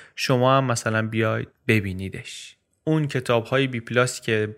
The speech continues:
ترجمه شدن و در بازار ایران موجود هستن رو می‌تونید از صفحهٔ از کجا بخریم بی پلاس پادکست دات کام بخرین.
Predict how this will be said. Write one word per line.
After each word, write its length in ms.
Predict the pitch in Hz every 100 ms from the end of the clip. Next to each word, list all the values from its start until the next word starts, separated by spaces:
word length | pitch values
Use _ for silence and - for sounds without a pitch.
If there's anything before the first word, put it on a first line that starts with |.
| -
ترجمه 420 | 113 113 113 123
شدن 320 | - 113 107
و 100 | 104
در 140 | 107 107
بازار 480 | 110 107 107 120
ایران 300 | 127 113 107
موجود 480 | 107 110 107 113 113
هستن 500 | - 110 - 131 147
رو 100 | 151
می‌تونید 440 | 147 139 135 127 123
از 260 | 110 110 117 110 104
صفحهٔ 460 | 95 110 104 123 113
از 180 | 107
کجا 280 | - 110 110
بخریم 760 | 107 101 107 104 120 113 104 101
بی 160 | 120
پلاس 340 | 117 107 104 -
پادکست 520 | 107 - 104 101 -
دات 220 | 104 -
کام 400 | - 110 107 113 _
بخرین. 520 | 117 117 131 147 160